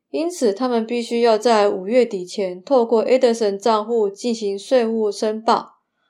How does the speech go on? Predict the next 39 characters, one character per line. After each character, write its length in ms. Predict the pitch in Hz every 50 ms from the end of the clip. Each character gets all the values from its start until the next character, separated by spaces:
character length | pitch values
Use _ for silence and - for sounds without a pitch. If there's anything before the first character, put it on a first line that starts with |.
| _ _ _ _ _ _ _ _ _ _
否 180 | - - 220 214
则 240 | 220 247 254 277 294
会 160 | 330 330 302
被 260 | 302 302 294 285 269
Google 480 | 262 262 - 262 262 254 262 233 214 208
预 160 | 220 247 240
扣 540 | 226 226 240 254 226 214 202 196 196 202 -
全 260 | - - - 220 233
球 260 | 254 - 262 233 247 254
总 260 | 254 - 196 - 185
收 300 | 185 - - 226 226 226
益 120 | 240 226
的 300 | 214 220 202 185 196 - -
二 180 | 277 269 233
十 100 | 214 214
四 200 | 208 - 247 240
percent 460 | 220 220 220 190 196 196 - 233 220
的 140 | 202 185 185
税。 400 | 190 - - - 247 185 - - _ _ _ _ _ _ _ _ _ _ _ _ _ _ _ _ _ _ _ _ _ _ _ _ _ _
举 240 | _ - - 214 214
个 160 | 214 233 254
例 160 | 285 339 330
子 160 | 302 311 240 226
来 220 | 220 208 208 220
说， 360 | 220 - 262 254 254 262 269
假 240 | 269 - - 202 185
设 240 | 214 - 269 269 254
我 200 | 226 202 190 190
上 280 | 190 - 285 285 277
个 120 | 247 240 226
月 120 | 240 240
的 140 | 226 220 220
收 300 | 220 - - 233 220 226
入 180 | 233 233 214 196
为 160 | 190 190 202
一 100 | 233 254
千 220 | 240 - 269 254
美 260 | 254 240 226 202 180
元， 400 | 180 190 190 196 190 185 190 196